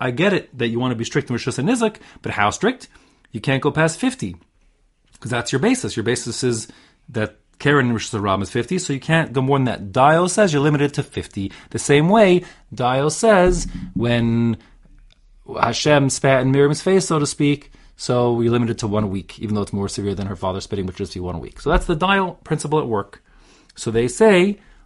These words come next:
Amru Lo, the Chacham say back to Reb Tarfon, "Daya lavo min hadin lios kanidon." It's sufficient to bring to the new rule, the din. The din is referring to this, this box, the empty box of the Rishus HaNizak Keren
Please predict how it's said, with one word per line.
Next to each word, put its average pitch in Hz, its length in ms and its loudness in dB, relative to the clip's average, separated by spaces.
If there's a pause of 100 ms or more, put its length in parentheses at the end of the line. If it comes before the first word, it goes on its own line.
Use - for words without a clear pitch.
(240)
Amru 104 360 -2
Lo, 208 680 4 (360)
the 117 100 -2
Chacham 135 360 -4
say 135 140 -2
back 131 220 -2
to 151 80 -6
Reb 151 80 -6
Tarfon, 202 480 0 (160)
"Daya 160 480 4
lavo 151 320 6
min 139 220 0
hadin 117 540 0
lios 135 500 0
kanidon." 160 580 0 (680)
It's 147 200 2
sufficient 202 640 0 (100)
to 151 120 -4
bring 175 480 0 (640)
to 156 140 0
the 135 140 0
new 202 280 4
rule, 131 260 2
the 120 120 -4
din. 160 560 2 (180)
The 107 80 -8
din 147 360 2
is 110 160 -4
referring 117 300 -2
to 117 140 -4
this, 107 340 -6
this 117 280 -8
box, 120 400 0
the - 80 -6
empty 147 220 0
box 101 380 -6
of 101 180 -10
the 104 220 -4 (320)
Rishus 127 320 0
HaNizak 113 440 -4
Keren 101 420 -2